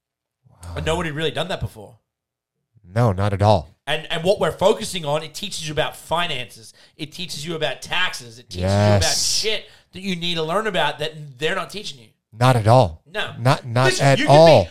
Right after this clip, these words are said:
Speaker 2: you could also be a forty-five-year-old mom that your kids just went off to college and you're single and you wanna learn how to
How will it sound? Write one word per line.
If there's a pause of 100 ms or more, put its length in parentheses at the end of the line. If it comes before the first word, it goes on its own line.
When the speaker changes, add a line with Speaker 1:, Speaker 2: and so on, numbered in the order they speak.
(120)
Speaker 2:
you
could
also
be
a
forty-five-year-old
mom (360)
that
your
kids
just
went
off
to
college
and
you're
single
and
you
wanna
learn
how
to